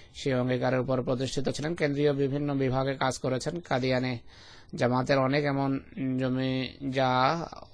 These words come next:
উঁচু নিচু অসম ছিল, তা ভরাট করার সুযোগ পান। তিনি অত্যন্ত বুদ্ধিমান, নিবেদিত প্রাণ কর্মী ছিলেন। মানব সেবার, আহ, গভীর চেতনা প্রেরণা ছিল।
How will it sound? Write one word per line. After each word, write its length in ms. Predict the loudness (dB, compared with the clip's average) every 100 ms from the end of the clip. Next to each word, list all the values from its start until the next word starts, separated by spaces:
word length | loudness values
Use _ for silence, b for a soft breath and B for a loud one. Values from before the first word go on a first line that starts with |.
| -6
উঁচু 220 | -4 0
নিচু 280 | 0 0 2
অসম 360 | 2 0 -2 -2
ছিল, 280 | 0 0 0
তা 320 | 0 -2 -4 -12 B B B B B B
ভরাট 280 | 4 8 8
করার 180 | 8 8
সুযোগ 320 | 6 4 4
পান। 180 | 4 4
তিনি 180 | 4 4
অত্যন্ত 340 | 4 4 2
বুদ্ধিমান, 540 | 4 2 2 2 4 2
নিবেদিত 340 | 2 2 2
প্রাণ 320 | 2 4 4
কর্মী 300 | 2 2 2
ছিলেন। 260 | 2 2 2 0
মানব 360 | 2 4 4
সেবার, 560 | 2 4 8 8 8 8
আহ, 200 | 8 6
গভীর 340 | 6 4 4
চেতনা 380 | 2 0 2 0
প্রেরণা 380 | 2 0 2 0
ছিল। 280 | 0 0